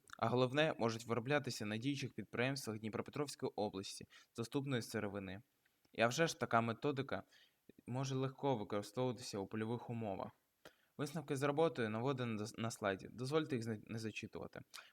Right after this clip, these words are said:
У наших подальших дослідженнях ми плануємо вивчити іонообмінні властивості наших полімерів, а також вивчити процеси очищення ними води не в накопичувальній ємності, а в проточних системах,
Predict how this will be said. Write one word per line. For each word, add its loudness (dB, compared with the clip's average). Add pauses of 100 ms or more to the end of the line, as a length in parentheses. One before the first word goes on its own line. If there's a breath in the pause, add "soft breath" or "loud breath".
У -6
наших 2
подальших 4
дослідженнях 0
ми -4
плануємо 0
вивчити -2
іонообмінні -2
властивості -4
наших -2
полімерів, 0 (300 soft breath)
а 0
також 4
вивчити -2
процеси -2
очищення -2
ними -2
води -6 (340 soft breath)
не 4
в 0
накопичувальній -2
ємності, -6 (160)
а 2
в -4
проточних -4
системах, -6